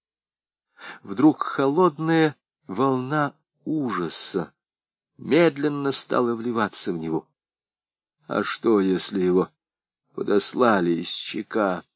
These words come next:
Если это была провокация, тогда... Запахивая шинель, Соболев вспомнил про письмо. Письмо-то было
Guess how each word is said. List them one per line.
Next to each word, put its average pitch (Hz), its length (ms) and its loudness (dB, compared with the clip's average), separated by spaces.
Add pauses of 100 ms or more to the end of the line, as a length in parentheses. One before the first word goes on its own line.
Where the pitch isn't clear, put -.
(1080)
Если 123 500 0
это 117 380 0
была 113 320 4
провокация, 104 1400 -2 (920)
тогда... 90 680 0 (2000)
Запахивая 180 720 8
шинель, 170 560 8
Соболев 156 640 4
вспомнил 180 640 4
про 160 160 -6
письмо. 120 540 0 (300)
Письмо-то 110 1080 0
было 90 580 4